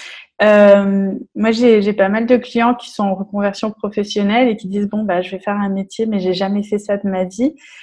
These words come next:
Euh, par exemple, être coach ou accompagner des gens. Et en fait, si, si t'es appelé à faire cette, euh, ce métier-là quelque part ou cette mission ou ce, ce travail-là,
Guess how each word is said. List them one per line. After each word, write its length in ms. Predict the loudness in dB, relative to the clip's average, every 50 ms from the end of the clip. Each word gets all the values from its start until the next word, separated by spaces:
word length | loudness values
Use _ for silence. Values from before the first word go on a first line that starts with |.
| -20 -20 _ _ _ -4 0
Euh, 180 | 0 2 2
par 160 | 2 2 0
exemple, 400 | 0 0 0 0 0 -2 -2 -4
être 140 | -6 -8 -4 _
coach 380 | 0 2 2 2 0 -2 -2
ou 40 | -4
accompagner 480 | -4 -4 -6 -6 -4 -4 -2 -2 -2 -2
des 220 | -2 -2 -2 0
gens. 340 | 0 2 2 4 4 2 2 0
Et 160 | 0 0 0
en 120 | 0 -2
fait, 420 | -4 -2 2 4 4 4 4 2 -4 -14 -20 -20 _ _
si, 480 | -20 -12 -6 -2 -2 -2 -2 -4 -10 _
si 300 | -20 -20 -12 -10 -6 -2
t'es 100 | 0 2
appelé 340 | 2 2 2 2 2 2 2
à 120 | 2 2
faire 260 | 0 0 -2 -2 -2 -4
cette, 320 | -6 -6 -6 -8 -6 -4
euh, 800 | -2 0 2 2 2 2 4 2 2 2 2 2 2 0 0 -4 -6 -12 _ _ _ _
ce 120 | -2 0 2
métier-là 640 | 2 4 2 2 0 0 2 4 4 4 4 2 0
quelque 240 | -2 -4 -4 -4
part 280 | -6 -4 -2 -2 -2 -4
ou 60 | -6
cette 280 | -8 -12 -18 -20 _ -10
mission 520 | -8 -8 -8 -8 -8 -6 -4 -4 -4 -4
ou 60 | -6
ce, 160 | -10 -12 -14 -14 -14
ce 160 | -14 -14 -16
travail-là, 640 | -16 -14 -12 -10 -8 -6 -6 -6 -4 -2 -2 -2 -4